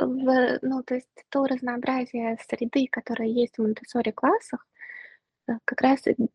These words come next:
детям дома именно этого иногда не хватает. То есть когда родители приходят и говорят: "Почему дома ребенок себя так не ведет?" Просто потому, что вы недосоздали, да, вот этой среды достаточной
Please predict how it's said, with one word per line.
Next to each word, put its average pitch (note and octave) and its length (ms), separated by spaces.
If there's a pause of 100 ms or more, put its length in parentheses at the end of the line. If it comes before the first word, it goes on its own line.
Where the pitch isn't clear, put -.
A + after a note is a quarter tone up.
(140)
детям A#3+ 500
дома D#4+ 320
именно A#3+ 420
этого A#3 380
иногда A3+ 320
не A#3 80
хватает. A#3 440
То - 60
есть - 120
когда - 220
родители B3 400
приходят - 480
и - 40
говорят: A3+ 400
"Почему C4+ 380
дома A#3+ 280
ребенок A3 420
себя A3 240
так A3+ 260
не G#3+ 140
ведет?" B3+ 360 (720)
Просто - 360
потому, A3+ 400
что A3 320
вы B3+ 320
недосоздали, A#3 1040
да, A#3+ 180
вот A#3+ 160
этой A3+ 200
среды A#3 460
достаточной A3 960